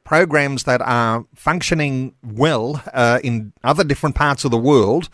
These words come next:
that provide a better solution. So, uh, are, are you thinking that, uh, that i-, in South Australia there is a listening ear?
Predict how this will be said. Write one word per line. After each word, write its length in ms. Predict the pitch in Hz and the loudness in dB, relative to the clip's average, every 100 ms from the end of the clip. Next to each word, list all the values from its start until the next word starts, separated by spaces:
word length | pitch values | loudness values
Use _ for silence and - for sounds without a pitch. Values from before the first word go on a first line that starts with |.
| _ _ - | _ _ -14
that 140 | 131 | -6
provide 380 | 139 131 143 127 | -2 2 2 2
a 40 | |
better 340 | 117 175 190 147 | -2 -2 0 0
solution. 580 | 143 139 202 - 76 | 0 0 0 -2 -6
So, 300 | 73 143 135 - - _ - | -2 2 2 0 -18 _ -12
uh, 60 | |
are, 260 | - 113 165 - | -6 0 0 2
are 60 | 139 | 2
you 240 | 131 131 | 4 4
thinking 400 | - 196 160 151 | 2 2 2 2
that, 260 | 135 - 135 | 0 0 2
uh, 500 | 123 120 117 117 123 | 4 4 2 0 0
that 180 | 120 123 | 0 0
i-, 160 | 139 139 | -10 -6
in 200 | 127 123 | -6 -2
South 260 | 151 143 | 0 0
Australia 460 | 123 - 139 147 143 | -2 0 0 0 -2
there 180 | 131 135 | 0 0
is 140 | 127 | 0
a 60 | 117 | 0
listening 540 | 107 170 - 151 139 | 2 2 2 -2 -2
ear? 340 | 147 135 175 | 0 2 2